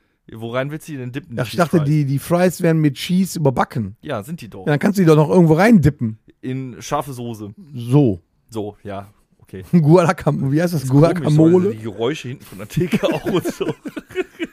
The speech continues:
Speaker 1: Na,
Speaker 2: Könnten uns
Speaker 1: egal.
Speaker 2: ja eigentlich, während wir den Podcast machen, noch mal ein Bier bringen hier, oder?
Speaker 1: Ja, gut, ich,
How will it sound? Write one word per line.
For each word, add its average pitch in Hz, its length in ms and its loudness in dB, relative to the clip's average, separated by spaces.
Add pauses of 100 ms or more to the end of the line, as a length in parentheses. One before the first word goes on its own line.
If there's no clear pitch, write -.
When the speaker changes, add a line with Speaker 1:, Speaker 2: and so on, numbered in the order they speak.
(280)
Speaker 1:
Na, 139 80 -8
Speaker 2:
Könnten 135 260 0
uns 143 120 2
Speaker 1:
egal. 139 100 0
Speaker 2:
ja 127 60 2
eigentlich, 185 240 0
während 202 200 4
wir 190 60 0
den 175 140 2
Podcast 185 360 -2
machen, 175 200 -2
noch 156 100 0
mal 143 120 2
ein 127 100 0
Bier 294 160 2
bringen 113 240 -2
hier, 104 100 -4
oder? 127 220 -6 (800)
Speaker 1:
Ja, 120 200 -2
gut, 135 260 -10
ich, 104 200 -14